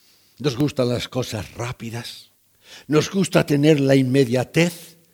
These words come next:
¿No nos damos cuenta que es una mentira insidiosa que se nos está acumulando en el cerebro para que vivamos así, a la velocidad,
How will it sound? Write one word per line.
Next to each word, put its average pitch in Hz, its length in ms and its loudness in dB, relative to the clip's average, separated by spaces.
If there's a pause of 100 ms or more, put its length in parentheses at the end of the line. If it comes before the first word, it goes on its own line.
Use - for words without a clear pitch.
(320)
¿No 180 160 6
nos 208 180 8
damos 180 380 4
cuenta 180 420 4
que 160 220 6
es - 180 2 (220)
una 202 260 8
mentira 190 580 6
insidiosa 147 960 2 (160)
que 170 120 0
se 165 160 4
nos 160 240 2
está 165 580 4 (400)
acumulando 165 840 4
en 151 100 6
el 147 140 6
cerebro 160 560 4 (200)
para 165 220 0
que 160 180 0
vivamos 139 580 0
así, 175 460 0 (140)
a 143 120 -2
la 135 160 0
velocidad, 143 840 2